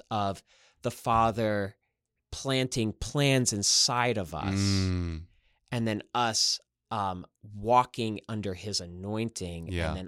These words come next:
Speaker 1: allowing him to work through us despite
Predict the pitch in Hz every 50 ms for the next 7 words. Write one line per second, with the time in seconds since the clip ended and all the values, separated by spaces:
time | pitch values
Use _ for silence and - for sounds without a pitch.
0 | - - 98 92 87 87 90 95 98 101 104 110 110 110 104 101 101 - 98 95
1 | 95 90 90 85 - - - 95 92 90 87 - - - - - _ _ _ -
2 | 110 110 120 117 - - - - - 131 123 110 107 101 - - 107 - 117 98
3 | - - - - - - - _ 123 120 117 110 107 - -